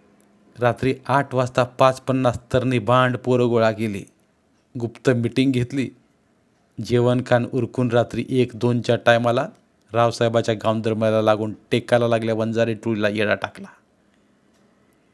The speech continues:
त्यांची पालं उचकटली आणि शिवे पातूर पळवली त्यासनी. एका तडाख्यात निर्णय केला.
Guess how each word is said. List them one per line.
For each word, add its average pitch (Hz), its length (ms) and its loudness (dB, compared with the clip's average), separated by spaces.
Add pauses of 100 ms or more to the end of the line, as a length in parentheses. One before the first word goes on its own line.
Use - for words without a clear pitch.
(200)
त्यांची 120 260 0
पालं 127 340 4
उचकटली 131 680 -2 (540)
आणि 120 180 -4
शिवे 131 320 2
पातूर 135 460 2
पळवली 160 420 4
त्यासनी. 175 480 2 (880)
एका 123 240 -2 (140)
तडाख्यात 143 380 -2
निर्णय 143 300 2
केला. 120 240 -6